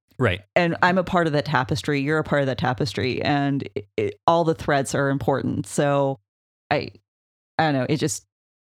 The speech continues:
Speaker 2: I think that's cool. And the more I think about it, it, it, you can get lost in that. So
Speaker 1: Yeah. So,
Speaker 2: <laughs>
Speaker 1: yeah, that, that, yeah, I, I think that's just kind of a, an interesting thing 'cause I, I hadn't noticed how often this theme of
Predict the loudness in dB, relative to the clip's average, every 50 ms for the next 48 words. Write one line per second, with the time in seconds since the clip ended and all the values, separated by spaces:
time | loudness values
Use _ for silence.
0 | _ _ -12 -8 -4 -2 -2 0 0 0 0 -2 -2 -4 -4 -2 0 0 0 0
1 | 0 0 2 2 2 2 2 2 0 0 0 0 2 2 2 2 0 0 0 0
2 | 0 0 0 -2 -2 -2 -2 -2 0 0 2 2 2 2 2 2 2 2 2 0
3 | 0 -2 0 0 0 0 -2 -4 -6 -8 -8 -4 0 0 2 2 2 0 0 -2
4 | -6 -10 _ -20 -20 -20 -20 _ -4 -4 -4 -4 -4 -8 _ -10 -6 -6 -4 -4
5 | -6 -6 -8 -8 -8 -8 -10 -10 -10 -10 -12 _ _ _ _ _ -2 0 2 2
6 | 2 2 0 -2 -2 -4 -4 -4 -4 -8 _ _ _ _ _ _ _ _ -6 -2
7 | -2 0 -2 -2 -4 -6 -6 -6 -6 -4 -4 -4 -4 -8 -12 -12 -12 -12 -12 -8
8 | -6 -6 -4 -2 -2 -2 -4 -4 -6 -8 -8 -6 -4 -4 -2 -2 -4 -4 -4 -4
9 | -2 -2 -2 -2 -2 -2 0 0 0 0 -2 -4 -4 -6 -6 -4 -2 -2 -2 -2
10 | -4 -4 -2 0 0 0 0 0 -2 -4 -4 -6 -4 -2 -2 0 0 0 0 -2
11 | -2 -2 -2 -2 -2 0 -2 -2 -4 -6 -10 -12 -14 _ _ _ _ _ _ _
12 | _ _ -6 -2 -2 0 0 0 0 0 -2 -2 -2 -2 -2 -2 -2 -4 -8 -12
13 | -18